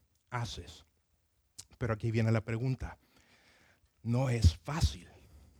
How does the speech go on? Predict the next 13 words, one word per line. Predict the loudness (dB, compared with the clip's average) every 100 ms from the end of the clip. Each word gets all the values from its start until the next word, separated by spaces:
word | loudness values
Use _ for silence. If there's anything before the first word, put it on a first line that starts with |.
| -20 -20 _ _ _ _ -20 -4
perdonar | 0 0 0 0 2 0 0
siempre, | -2 -2 0 0 -2 -10 -10
como | -6 -2
a-, | -2 -2
enseñó | -4 -2 -4 -4
Jesús. | -6 -8 -10 -10 -14 _ _ _ _ -20 -20 -8
Amar | -2 0 2 2 2
a | 0
tus | 0 2
enemigos, | 4 4 4 2 2 -2 -10 -14 -18 _
como | -2 -2
enseñó | -2 -2 -4
Jesús. | -4 -8 -8 -8 -10 -16